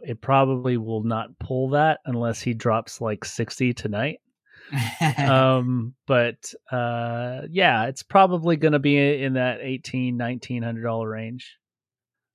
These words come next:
Speaker 1: uh, for that card. I think that's, that's safe, uh, for that, for now, unless he goes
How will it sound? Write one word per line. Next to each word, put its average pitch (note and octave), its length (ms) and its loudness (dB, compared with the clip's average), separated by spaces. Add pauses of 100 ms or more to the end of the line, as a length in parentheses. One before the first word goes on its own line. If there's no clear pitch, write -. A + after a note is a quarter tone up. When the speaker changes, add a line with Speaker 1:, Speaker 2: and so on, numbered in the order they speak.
(200)
Speaker 1:
uh, A2+ 280 -12
for A#2 180 -12
that A2+ 160 -12
card. A#2+ 260 -10
I A#2 60 -10
think A2+ 180 -14
that's, - 380 -14 (180)
that's - 380 -14
safe, - 340 -20 (580)
uh, G2+ 220 -12
for - 180 -14
that, G2+ 200 -14
for F#3+ 160 2
now, A#2 300 0 (140)
unless B2 220 0
he C3 80 0
goes A2+ 320 -2